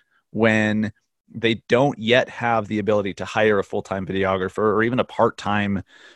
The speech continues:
video guy? Where should they be starting? And, and then if, if you wouldn't mind sharing some of the numbers behind, like, what it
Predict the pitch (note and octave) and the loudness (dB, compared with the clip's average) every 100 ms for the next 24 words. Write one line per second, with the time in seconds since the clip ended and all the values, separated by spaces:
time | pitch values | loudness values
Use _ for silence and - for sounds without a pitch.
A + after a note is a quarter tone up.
0 | _ G2+ A2 G#2+ G2+ F#2+ G2 F#2+ F#2+ G#2 | _ -2 0 2 2 2 0 2 0 -4
1 | - _ - G#2 A#2+ D#3 - C3 B2 A2 | -10 _ -6 2 2 2 0 0 0 -2
2 | - A2+ B2+ A2 F#2 F#2 F#2 _ _ _ | 0 4 4 4 -2 -6 -12 _ _ _
3 | G#2+ G#2+ G#2+ G#2 G2+ G2 - _ _ - | -4 -2 0 0 0 -4 -8 _ _ -2
4 | B2+ D3 C#3+ - _ B2+ - C3 C3 C#3 | 4 4 4 -2 _ -8 -6 -4 2 2
5 | B2 B2+ G#2+ - C3 C3 A#2 - B2+ A2 | 2 -2 -2 0 2 2 -2 -6 -4 -2
6 | G2+ G#2 C3+ A#2+ G#2 - G#2 A2 G#2 F#2+ | 0 0 2 0 0 -2 -2 -2 -2 -4
7 | G2 G#2 B2+ | 0 2 2